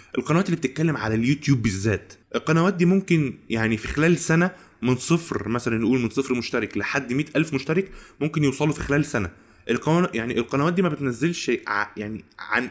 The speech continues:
اي حاجه غير اليوتيوب فقط، يعني ما بيتكلموش عن اي شيء غير اليوتيوب فقط، لان اليوتيوب اكتر المحتوى اللي بيتم البحث عنه، والناس حابه انها تشتغل على اليوتيوب وتشير بشكل بسرعه،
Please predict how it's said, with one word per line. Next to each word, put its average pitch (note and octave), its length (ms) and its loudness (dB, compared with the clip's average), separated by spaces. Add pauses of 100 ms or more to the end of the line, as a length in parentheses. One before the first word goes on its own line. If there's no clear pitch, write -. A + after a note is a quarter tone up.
اي F3+ 240 4
حاجه C#3 260 -4
غير D3 120 2
اليوتيوب D#3 400 0
فقط، - 440 -6
يعني G#2+ 160 0
ما A#2 60 2
بيتكلموش B2+ 440 2
عن B2+ 140 -2
اي F3 220 2
شيء D#3 220 0
غير D#3+ 120 2
اليوتيوب D#3 360 0
فقط، - 280 -8 (220)
لان A#2+ 160 2
اليوتيوب C3+ 500 2 (140)
اكتر C#3 500 -4 (100)
المحتوى A#2 580 0
اللي G#2 100 0
بيتم A2+ 280 -2
البحث G#2+ 360 -4
عنه، C#3+ 340 0 (320)
والناس E3+ 340 0
حابه C3+ 320 -2
انها C3 140 -2
تشتغل C3+ 340 -4
على A2 140 -2
اليوتيوب B2+ 320 2
وتشير B2 280 0
بشكل B2+ 280 0
بسرعه، G2+ 440 -2